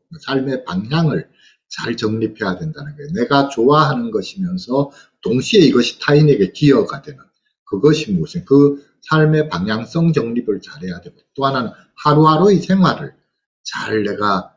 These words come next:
정립을 해야 되는데, 이 하루하루의 생활이 균형 잡힌 생활이 되게 하는 게 되게 중요하다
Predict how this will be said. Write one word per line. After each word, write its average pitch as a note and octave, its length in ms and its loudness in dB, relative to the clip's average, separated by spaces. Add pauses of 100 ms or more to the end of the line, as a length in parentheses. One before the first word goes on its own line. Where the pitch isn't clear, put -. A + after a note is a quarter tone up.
(160)
정립을 A2+ 500 2
해야 F2+ 180 -4
되는데, E2+ 220 -10 (560)
이 E3+ 100 4
하루하루의 E3+ 840 2 (220)
생활이 G2 880 -2 (340)
균형 C3 400 2
잡힌 F3+ 520 -2
생활이 D#3+ 480 -2
되게 B2 260 -6
하는 A2 200 -8
게 A2+ 140 -10 (140)
되게 F3+ 240 4
중요하다 A2+ 460 -2